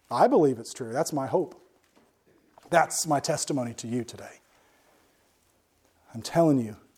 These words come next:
I'm holding fast to the confession of my hope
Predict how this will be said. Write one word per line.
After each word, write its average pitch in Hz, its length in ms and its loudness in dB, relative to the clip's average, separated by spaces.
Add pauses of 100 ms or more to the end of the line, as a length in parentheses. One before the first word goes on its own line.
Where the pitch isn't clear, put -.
I'm 117 80 -10
holding 151 340 2
fast - 640 0 (340)
to 156 120 -2
the 139 80 4
confession 139 540 -2
of - 140 -10
my 139 260 0
hope 139 380 2